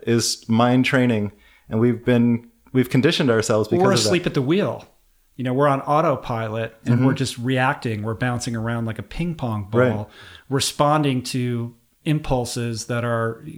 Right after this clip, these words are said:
Speaker 2: being thrown at us culturally or by family or whatever, and they have their own history of programming behind them.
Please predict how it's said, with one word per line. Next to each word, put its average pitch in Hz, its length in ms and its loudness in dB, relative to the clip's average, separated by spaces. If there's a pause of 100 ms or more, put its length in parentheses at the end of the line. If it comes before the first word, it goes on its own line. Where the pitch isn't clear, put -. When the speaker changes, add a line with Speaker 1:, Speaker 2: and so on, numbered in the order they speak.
Speaker 2:
being 110 200 -4
thrown 123 300 -4
at 117 80 -2
us 117 220 -4
culturally 113 760 -6
or 107 220 -6
by 107 220 -6
family 110 560 -8
or 110 160 -8
whatever, 110 440 -6
and 113 200 -6
they 113 80 -4
have 110 200 -6
their 113 180 -6
own 120 300 -4 (240)
history 127 420 -4
of 117 140 -6
programming 120 600 -2
behind 117 400 -6
them. 123 400 -2